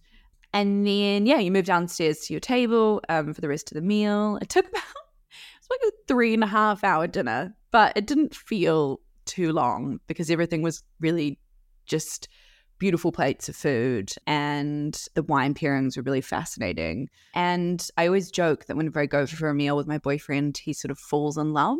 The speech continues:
<laughs> with one particular dish. So there's a restaurant in Padstow called Prawn on the Lawn, and he has, like, a borderline kind of romantic relationship with the potatoes that they <laughs> do.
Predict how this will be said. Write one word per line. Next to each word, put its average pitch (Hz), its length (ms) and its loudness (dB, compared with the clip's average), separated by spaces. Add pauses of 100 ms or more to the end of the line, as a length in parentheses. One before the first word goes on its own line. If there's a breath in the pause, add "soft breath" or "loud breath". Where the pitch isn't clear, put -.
<laughs> - 120 -20
with 196 320 -6 (640 loud breath)
one 160 440 4
particular 151 540 -2
dish. - 640 0
So 151 300 2
there's 151 280 2
a 160 80 -4 (140)
restaurant 156 300 0
in 147 80 -2
Padstow 143 340 -2
called - 180 -10
Prawn 147 200 -2
on 131 40 -2
the 127 80 0
Lawn, 127 240 0
and 127 160 -4
he 151 180 -2
has, 143 140 -6
like, 131 220 -2
a 127 260 0
borderline 117 480 -2
kind 135 200 -2
of - 100 -6
romantic 131 460 -4
relationship - 580 -4
with - 100 -14
the - 80 -6
potatoes - 520 -6
that - 140 -20
they 233 100 -2
<laughs> - 160 -6
do. 359 100 6